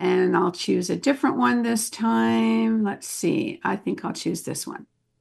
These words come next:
I like this card. So it's just a thank you card. I'm going to choose it as a two-panel card and click next.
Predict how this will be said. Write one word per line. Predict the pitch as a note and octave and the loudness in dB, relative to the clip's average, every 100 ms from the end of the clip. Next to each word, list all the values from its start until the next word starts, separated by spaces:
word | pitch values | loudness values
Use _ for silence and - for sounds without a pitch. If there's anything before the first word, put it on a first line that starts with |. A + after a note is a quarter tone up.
| _ _ - | _ _ -4
I | |
like | F3+ E3 - | -2 -2 -6
this | - | -12
card. | - - - - - - | -10 -12 -12 -18 -20 -6
So | - C4+ | 2 2
it's | - | 4
just | A#3+ - | 0 0
a | G#3+ | -2
thank | B3+ B3+ B3 | 4 6 6
you | B3+ | 2
card. | B3 B3 A#3+ A#3 | 4 6 6 6
I'm | F#3+ F#3+ | 2 2
going | F#3 F#3 F3 | 2 0 0
to | F#3 | -6
choose | - A3 G#3 | 0 4 6
it | G#3 - | 4 2
as | F3 E3+ | 0 0
a | D#3+ | -2
two-panel | - C4+ B3 - A3+ A3 G3+ | 2 4 4 0 2 4 4
card | G3+ C4 C4+ C4+ C4 C4 - - | 4 6 8 8 4 -2 -18 -4
and | F#3+ F#3+ | 0 0
click | - F#3+ - G#3 | -2 -6 -2 4
next. | G#3 B3 C4+ C4+ - - | 6 8 6 2 -10 -10